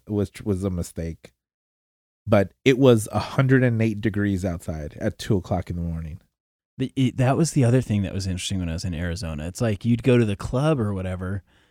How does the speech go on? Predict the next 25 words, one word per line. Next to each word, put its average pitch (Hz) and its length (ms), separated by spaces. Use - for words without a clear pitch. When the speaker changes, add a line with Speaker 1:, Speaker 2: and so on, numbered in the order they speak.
Speaker 2:
and 95 680
you 107 240
didn't 123 340
have 120 320
to 98 340
change 113 420
clothes 127 380
at 95 120
the 101 100
end 127 120
of 107 80
the 113 60
night 113 220
or 98 100
anything 90 380
because 92 540
the - 100
temperature 110 460
was, 95 300
it 117 60
was 107 120
still 127 240
just 107 240
as 101 100
hot 95 260